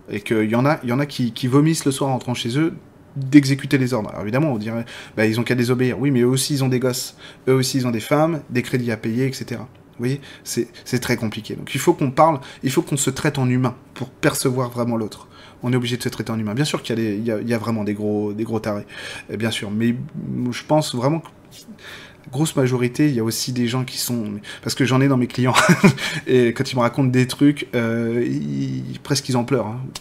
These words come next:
D'accord ? Et alors évidemment, mes clients ne sont pas la majorité, mais ça se sent aussi tout ça. Bref. Bref. Et du coup, il y a une minorité de maboules.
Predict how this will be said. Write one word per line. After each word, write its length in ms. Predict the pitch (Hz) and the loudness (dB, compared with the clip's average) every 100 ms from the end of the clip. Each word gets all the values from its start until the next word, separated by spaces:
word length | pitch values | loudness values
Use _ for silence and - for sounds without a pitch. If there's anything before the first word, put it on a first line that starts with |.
| - 135 | -12 -6
D'accord ? 560 | 120 - 117 - 131 - - - - | -6 -6 -6 -2 -4 -4 -14 -14 -4
Et 60 | 110 | 0
alors 180 | 90 98 | 0 2
évidemment, 400 | 113 143 147 - - - - 110 | 2 4 2 -4 -20 -16 -8 -2
mes 240 | 113 120 | 2 2
clients 260 | 123 123 117 | 0 -2 -2
ne 60 | |
sont 120 | - | -4
pas 140 | 101 104 | -6 -6
la 200 | 101 110 | -4 -2
majorité, 500 | 113 110 110 147 139 | -2 -2 -2 0 0
mais 280 | 110 123 127 - - | 0 -2 -4 -18 -18
ça 180 | - 110 | -6 -4
se 140 | - | 0
sent 220 | 117 - 120 | 0 0 -4
aussi 240 | 107 - | -4 -8
tout 120 | - - | -8 -12
ça. 120 | - - | -14 -10
Bref. 320 | 101 - - - - - - - - - - - - - | -12 -10 -16 -18 -20 -20 -20 -20 -20 -12 -12 -10 -14 -6
Bref. 340 | 101 95 - - - - | -4 -4 -12 -16 -20 -2
Et 80 | 123 | 2
du 120 | 127 | 2
coup, 300 | 143 233 254 - - | 6 6 4 -2 -10
il 120 | 120 | 6
y 40 | |
a 20 | 170 | 8
une 80 | |
minorité 360 | 160 131 120 196 | 8 4 4 2
de 60 | 220 | 4
maboules. 380 | 180 147 131 | 2 2 0